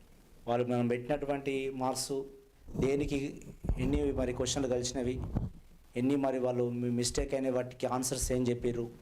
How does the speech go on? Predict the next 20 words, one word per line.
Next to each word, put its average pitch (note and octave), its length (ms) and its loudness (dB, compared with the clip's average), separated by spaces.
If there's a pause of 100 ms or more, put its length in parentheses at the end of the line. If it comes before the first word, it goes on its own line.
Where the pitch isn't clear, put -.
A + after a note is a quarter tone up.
(480)
అవి A2 120 2
రైట్ B2 240 2
అయినా C#3 200 0
రాంగ్ C3 280 2
అనేది, B2 460 0 (1040)
అనేది B2 460 0 (280)
మీ A#2 180 0
రెస్పాన్స్ D#3+ 520 0
షీటు D3 340 -2 (920)
తర్వాత C#3+ 280 2
రోజు C#3 260 0
ఉంటుంది. B2+ 460 0
రెస్పాన్స్ A#2+ 420 0
షీట్ - 200 -6
ఫస్ట్ C#3+ 280 0 (520)
ఫైనల్ C#3+ 300 2
కీలో C#3+ 360 2
మీ C3+ 140 0
మార్క్స్ B2+ 400 0
ఎన్ని, B2 300 0